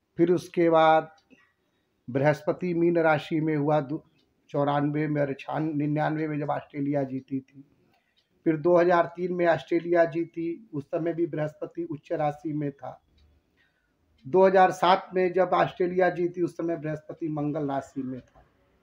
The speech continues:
और भारत ने जब जब जीत हासिल की, उस समय बृहस्पति एक वृश्चिक राशि में, बृहस्पति मेष राशि में था दो बार। और इस बार भारत जो जीत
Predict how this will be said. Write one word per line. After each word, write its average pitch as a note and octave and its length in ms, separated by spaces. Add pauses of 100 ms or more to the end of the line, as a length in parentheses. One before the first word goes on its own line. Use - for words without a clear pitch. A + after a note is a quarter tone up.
(680)
और F3 200
भारत F3 640
ने A#3 120
जब F#3+ 260
जब F#3 240
जीत F3+ 300
हासिल E3 560
की, F#3+ 300
उस F3 320
समय F#3+ 380
बृहस्पति D#3+ 760
एक D3 140 (140)
वृश्चिक E3+ 360
राशि F3 420
में, F3+ 300 (840)
बृहस्पति E3 600
मेष D#3+ 360
राशि D#3 360
में D3+ 180
था C#3+ 240
दो C#3 200
बार। C3+ 220 (840)
और G#3 380
इस A#3+ 220
बार G#3+ 340
भारत F3+ 400
जो G3 200
जीत F3 260